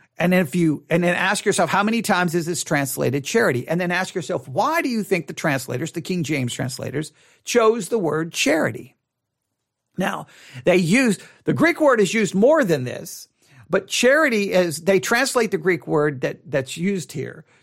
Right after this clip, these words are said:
Charity, I think it's twenty-three, twenty-four times. I'm going from memory. Twenty-three, tw-, twenty-three to twenty-six times.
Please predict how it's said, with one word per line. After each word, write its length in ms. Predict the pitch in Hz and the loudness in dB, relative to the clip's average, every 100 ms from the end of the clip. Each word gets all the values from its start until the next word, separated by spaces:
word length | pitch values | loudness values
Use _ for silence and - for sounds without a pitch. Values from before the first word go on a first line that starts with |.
| - | -4
Charity, 500 | - 220 196 170 170 | 2 4 4 2 0
I 100 | 151 | -2
think 240 | 220 202 | -2 -2
it's 200 | 170 - | -4 -6
twenty-three, 1000 | - 196 247 269 - 226 247 254 254 247 | -8 -2 -2 -2 -4 -6 -4 -2 -2 -4
twenty-four 600 | - 247 247 - 220 214 | -2 -2 -2 0 2 2
times. 420 | - 170 104 120 | 4 0 0 -4
I'm 80 | 156 | -2
going 240 | 165 190 | 2 0
from 160 | 180 175 | 0 -2
memory. 320 | 151 101 104 | -4 -6 -12
Twenty-three, 540 | 101 233 262 - 240 - | -4 0 0 -2 -4 -4
tw-, 260 | - 226 - | -2 -4 -2
twenty-three 600 | 277 294 233 247 240 220 | -2 -2 -4 -4 -4 -4
to 80 | |
twenty-six 640 | - 214 220 208 - 185 - | -6 -4 -4 -2 -4 -4 -2
times. 480 | 170 151 135 127 | 0 0 0 -4